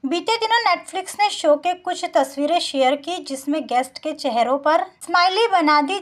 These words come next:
जनता से पूछा गया कि वो अनुमान लगाए कि शो के पहले गेस्ट कौन हो सकते हैं। खबर है कि The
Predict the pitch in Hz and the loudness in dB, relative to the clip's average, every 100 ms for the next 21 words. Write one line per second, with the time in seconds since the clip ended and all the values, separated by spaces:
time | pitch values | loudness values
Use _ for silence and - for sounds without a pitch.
0 | - 277 254 285 294 349 349 262 254 311 | 0 0 0 2 2 2 -4 -4 -4 -2
1 | 262 254 285 285 330 339 302 254 254 262 | 0 2 0 -2 0 2 2 -2 0 2
2 | 311 339 277 262 277 339 330 294 262 311 | 2 2 2 2 0 -4 -6 -4 -2 -2
3 | 320 277 247 285 294 262 294 - 269 285 | -2 0 0 -2 0 -2 -2 0 2 2
4 | 269 294 277 - 294 294 311 381 415 _ | 2 0 -2 -2 2 4 6 4 2 _
5 | _ _ _ _ _ _ _ - 339 381 | _ _ _ _ _ _ _ 0 2 4
6 | 403 415 415 440 427 | 4 2 2 0 2